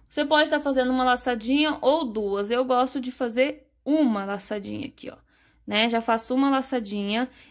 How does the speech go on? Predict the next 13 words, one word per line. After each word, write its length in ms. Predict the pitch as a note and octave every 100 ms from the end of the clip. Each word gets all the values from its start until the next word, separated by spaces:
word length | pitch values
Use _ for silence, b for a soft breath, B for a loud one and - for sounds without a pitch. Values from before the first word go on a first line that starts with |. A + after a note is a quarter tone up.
| -
já 180 | A#3 B3+
conto 560 | C#4 C4+ C4+ C#4 - _
um, 460 | C4 C#4 C#4+ F4 - b b b
e 120 | A#3+ C4
aí 160 | C4+
vou 140 | C#4 D4
fazer 320 | C#4+ C#4 C#4
aqui 540 | C4+ - A#3 G#3 - _ _ _ _ _ _ _ _ _ _
ponto 300 | B3+ B3+ E4+
baixo, 460 | D#4+ G#3+ - - -
ó, 60 | - _ _ _
dois, 920 | G#3+ G#3+ A3 A3 A3 B3+ F4 - - - _ _ _ _ _ _ _ _ _ _ _ _ _ _ _ _ _ -
três, 800 | A3 G#3+ G#3+ A#3 C#4+ D4+ -